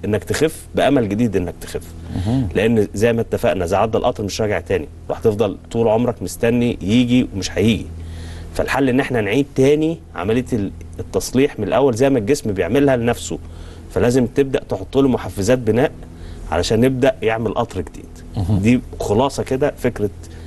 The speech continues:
Speaker 1: الصفائح الدموية، حقن الصفائح الدموية الغنية بالبلازما.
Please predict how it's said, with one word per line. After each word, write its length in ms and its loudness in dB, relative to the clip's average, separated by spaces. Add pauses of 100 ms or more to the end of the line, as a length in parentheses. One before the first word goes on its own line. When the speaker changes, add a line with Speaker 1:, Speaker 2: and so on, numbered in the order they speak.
(160)
Speaker 1:
الصفائح 400 -2
الدموية، 320 -2
حقن 220 -4
الصفائح 360 -2
الدموية 300 0
الغنية 280 0
بالبلازما. 480 -6